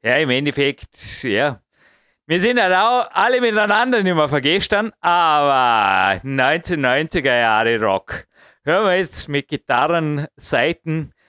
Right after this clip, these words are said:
played und performed von Marc Protze und dann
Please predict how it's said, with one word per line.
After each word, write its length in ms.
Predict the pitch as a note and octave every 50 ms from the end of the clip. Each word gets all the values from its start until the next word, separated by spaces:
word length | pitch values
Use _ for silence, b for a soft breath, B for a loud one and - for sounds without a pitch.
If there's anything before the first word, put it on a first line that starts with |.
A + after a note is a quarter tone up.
| _ _ _ _ _ -
played 400 | - D3+ D3+ F3 G#3+ A#3+ A#3 - -
und 280 | F3 D#3 D#3+ D3+ _ -
performed 760 | D#3 C#3 B2 - C#3 C3+ C#3+ D3+ D3+ D#3 E3 E3+ F3 D#3+ _
von 360 | _ - D3 C3 B2+ B2+ B2+
Marc 320 | B2 B2 B2 B2 A#2 -
Protze 480 | - C3+ C3+ D#3 E3 _ - - D#3+ C#3+
und 160 | C3 B2+ A#2 _ -
dann 420 | C#3 C3 C#3 C#3+ D#3+ F3 G3 F#3